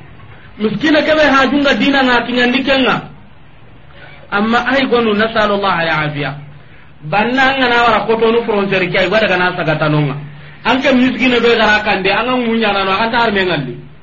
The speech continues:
Parce que ha jun tan ken maga. Maken jikko angare. Kubenu gala ho ga de one kunya tinton duya miskinu ko. Allah subhanahu wa ta'ala ti faren dangan.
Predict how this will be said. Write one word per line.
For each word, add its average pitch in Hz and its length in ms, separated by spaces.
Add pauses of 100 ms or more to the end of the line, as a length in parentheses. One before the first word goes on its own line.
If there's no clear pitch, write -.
(680)
Parce 175 120
que 240 60
ha 247 280
jun 214 140
tan 214 180
ken 196 140
maga. 147 260 (1900)
Maken 233 420
jikko 214 280
angare. 170 440 (1000)
Kubenu 262 400
gala 240 180
ho 247 240
ga 240 120
de 226 120 (200)
one 233 200 (120)
kunya 208 260
tinton 175 420
duya 160 320
miskinu 165 560
ko. 131 160 (1300)
Allah 226 360
subhanahu 226 300
wa 208 80
ta'ala 208 260
ti 202 120
faren 185 340
dangan. 160 280